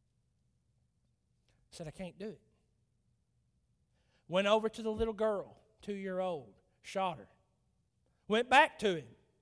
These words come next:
"Will you denounce Christ and come back to Islam?"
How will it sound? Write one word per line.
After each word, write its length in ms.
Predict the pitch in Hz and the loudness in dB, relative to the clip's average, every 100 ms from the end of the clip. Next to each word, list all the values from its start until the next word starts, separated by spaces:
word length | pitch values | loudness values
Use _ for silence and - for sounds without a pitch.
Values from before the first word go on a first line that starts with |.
| _ _ _ _ | _ _ _ _
"Will 140 | 190 | 0
you 160 | 202 240 | 2 2
denounce 640 | 214 196 196 240 269 - | 2 2 4 4 4 0
Christ 800 | - 269 247 185 - - - - _ _ _ _ _ _ _ _ _ _ | 2 6 8 6 0 -12 -12 -16 _ _ _ _ _ _ _ _ _ _
and 80 | 135 | -12
come 180 | 180 165 | -8 0
back 300 | 185 196 - | 2 2 -2
to 60 | 190 | -10
Islam?" 540 | 185 180 143 131 113 | -8 -8 -10 -14 -18